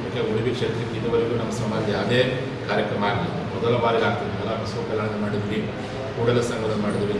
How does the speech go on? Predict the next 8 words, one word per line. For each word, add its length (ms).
ಚನ್ನಮ್ಮನ 420
ಕಿತ್ತೂರು 340
ಮಾಡಿದ್ವಿ, 360
ಮಲೆ 280
ಮಹದೇಶ್ವರ 420
ಬೆಟ್ಟದಲ್ಲಿ 440
ಮಾಡಿದ್ವಿ, 360
ಎಲ್ಲ 100